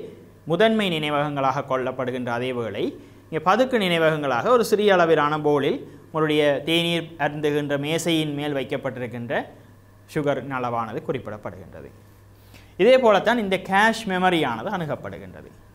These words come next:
ஆகவே இந்த கேஷ் மெமரியினுடைய அணுகலானது மிகவும், அ, அணுகல் வேகமானது அதிகரித்து காணப்படும். சாதாரணமாக பிரைமரி மெமரியோடு ஒப்பிடுகின்ற பொழுது கேஷ் மெமரியினுடைய அணுகல் வேகம் மிக அதிகமாக காணப்படும்.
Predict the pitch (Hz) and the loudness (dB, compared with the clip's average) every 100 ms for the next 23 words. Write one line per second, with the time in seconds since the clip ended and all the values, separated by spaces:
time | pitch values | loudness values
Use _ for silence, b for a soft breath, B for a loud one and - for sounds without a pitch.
0 | b b b b 208 277 269 - 202 254 | b b b b 4 4 2 2 4 4
1 | 254 233 233 226 226 220 220 202 151 185 | 2 2 4 4 4 4 4 6 6 6
2 | 254 220 160 123 107 139 294 190 190 208 | 6 6 4 2 -2 -4 -2 2 4 4
3 | 190 143 139 175 214 214 160 B B - | 2 0 2 2 4 6 4 B B 2
4 | 196 240 220 160 131 226 214 196 120 107 | 6 6 4 2 2 2 2 2 -4 -8
5 | - - - 180 151 117 113 107 - - | -18 -20 -10 0 0 0 -6 -8 -10 -20
6 | - - - 175 170 151 135 135 208 175 | -20 -6 2 6 6 4 0 -2 0 2
7 | 175 180 175 156 156 151 147 139 127 123 | 2 2 0 0 -2 0 2 2 0 0
8 | 165 160 139 127 127 120 143 339 B B | 2 4 2 -2 -4 -2 0 -2 B B
9 | - 202 208 208 196 190 175 160 156 147 | 2 4 4 0 -2 0 0 0 0 0
10 | 143 180 214 185 151 135 196 214 175 143 | 0 2 4 4 4 2 0 -2 -2 -2
11 | 143 123 104 147 120 95 - 85 | -2 -4 -8 -8 -8 -10 -14 -18